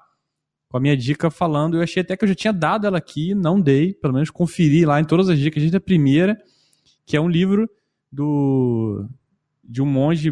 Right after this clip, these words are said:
né, budista sul-coreano, Haimin Sunim, que é As Coisas que Você Só Vê Quando Desacelera.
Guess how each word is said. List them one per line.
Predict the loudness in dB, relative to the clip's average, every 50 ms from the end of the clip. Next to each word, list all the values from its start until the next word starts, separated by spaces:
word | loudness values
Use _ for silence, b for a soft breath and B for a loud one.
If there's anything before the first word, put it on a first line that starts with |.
| -4 -4
né, | -4 -4 -2 -4
budista | -2 -2 -4 -4 -2 -4 -6 -6 -8 -8
sul-coreano, | -10 -6 -4 -2 0 0 0 0 -2 -2 -4 -6 -8 -8
Haimin | -8 -6 -6 -4 -4 -2 -2 -4 -4 -6
Sunim, | -6 -4 -4 -2 -2 -2 -4 -4
que | -6 -4 -4
é | -2 -2
As | -2 -4 -4
Coisas | -2 0 0 0 0 0 -2 -4 -6 -8 -14 _
que | -8 -6 -6
Você | -4 -2 -4 -4 -4 -6 -8
Só | -8 -6 -4 -4
Vê | -4 -4 -4 -4 -4 -4
Quando | -4 -6 -8 -6
Desacelera. | -6 -6 -6 -6 -4 -2 -2 0 2 2 0 0 -2 -4